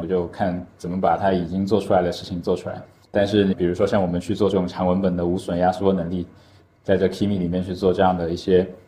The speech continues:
能力之后，你就发现产品上的体验它是很独特。就比如今天你去读英语的这个文献，它能很好的帮助你理解，并且真的是能够很真实的还原里面所有的这个信息。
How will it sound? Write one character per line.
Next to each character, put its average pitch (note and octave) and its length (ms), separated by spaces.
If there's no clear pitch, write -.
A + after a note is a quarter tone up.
能 F#2 220
力 G2 120
之 G2+ 140
后， G2+ 160
你 F2 100
就 F#2+ 120
发 F#2+ 160
现 G2 100
产 F#2+ 180
品 F#2+ 120
上 F#2+ 200
的 E2+ 220
体 - 200
验 F#2+ 240
它 F#2 120
是 G2 120
很 E2 180
独 E2+ 140
特。 G2 260
就 G2+ 100
比 F#2+ 140
如 F2+ 100
今 G2 160
天 G2 200
你 F#2 80
去 F#2 280
读 F#2+ 360
英 G#2+ 320
语 F#2 140
的 F2 180
这 F#2 100
个 F#2+ 100
文 F2+ 200
献， F#2+ 280
它 - 100
能 F#2+ 140
很 F#2+ 140
好 G2 160
的 F2 40
帮 F#2+ 200
助 G2 120
你 F#2 120
理 F2 160
解， F2+ 180
并 F#2+ 140
且 F#2+ 180
真 G2+ 220
的 G2+ 120
是 F#2 360
能 F#2 180
够 G2 260
很 F#2 280
真 G#2+ 160
实 G#2+ 140
的 F#2+ 100
还 F2+ 220
原 F#2+ 140
里 F2+ 40
面 F2 140
所 F2+ 160
有 F2+ 80
的 F2 120
这 F#2+ 140
个 F#2 80
信 F#2+ 180
息。 G2 280